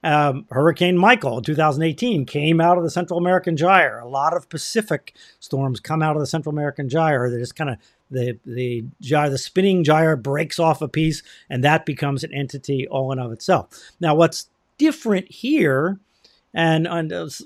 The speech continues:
somewhat unusual, I'm sure it's happened before, but I don't remember it, uh, is that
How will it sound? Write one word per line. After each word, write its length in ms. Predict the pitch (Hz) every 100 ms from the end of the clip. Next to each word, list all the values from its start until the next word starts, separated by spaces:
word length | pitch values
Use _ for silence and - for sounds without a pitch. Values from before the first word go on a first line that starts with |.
| 180
somewhat 340 | 196 269 285
unusual, 460 | 160 143 143 151 254
I'm 60 |
sure 200 | 214 196
it's 120 | 170 -
happened 320 | 151 - 143
before, 320 | 120 151 175
but 80 | 175
I 80 | 147
don't 140 | 170
remember 360 | 139 165 190 135
it, 140 | 151 _ - _ -
uh, 320 | 165 160 156 170
is 340 | 190 196 196
that 360 | 151 170 170 160